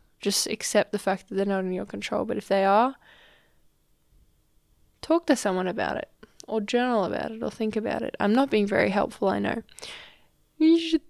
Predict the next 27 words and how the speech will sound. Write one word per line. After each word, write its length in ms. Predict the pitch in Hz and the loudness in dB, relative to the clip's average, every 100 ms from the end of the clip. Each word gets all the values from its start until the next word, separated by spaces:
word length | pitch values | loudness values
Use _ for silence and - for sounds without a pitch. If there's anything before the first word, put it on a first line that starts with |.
| - | -12
journal 520 | - 277 294 339 330 | 2 6 8 8 8
about 340 | 277 240 233 220 | 6 4 6 6
it." 140 | 202 | 4
Oh, 220 | 233 226 | 0 -2
yeah, 280 | 196 202 214 | 0 2 4
I'm 100 | 196 | 4
being 200 | 196 202 | 2 2
really 220 | 196 208 | 2 4
helpful, 320 | 208 208 - 180 | 4 2 0 -2
I 40 | |
know. 160 | 208 240 - - - - - | -2 -4 -6 -6 -6 -8 0
But 320 | - 247 - - - - | 8 8 8 -2 -20 0
I'm 140 | 247 233 | 2 2
sure 560 | - 254 226 220 - - _ _ _ - _ _ _ _ _ _ _ - | 4 6 6 4 2 -6 _ _ _ -20 _ _ _ _ _ _ _ 0
it'll 220 | 226 220 | 2 2
blow 260 | 196 - - | 0 -6 -8
over, 300 | - - 233 - _ | -10 -12 -12 -18 _
whatever 320 | 220 202 196 | -8 -6 -6
it 100 | - | -8
is. 380 | - - 269 - - | -12 -14 -14 -18 -12
It, 120 | 208 | -12
it's 220 | - - | -12 -12
not 120 | 196 | -10
gonna 180 | 196 190 | -8 -8
last 360 | 196 - - - | -8 -10 -12 -12
long, 280 | - 214 202 _ _ _ _ _ _ 226 | -12 -14 -16 _ _ _ _ _ _ -14
okay? 360 | 214 208 214 | -10 -10 -10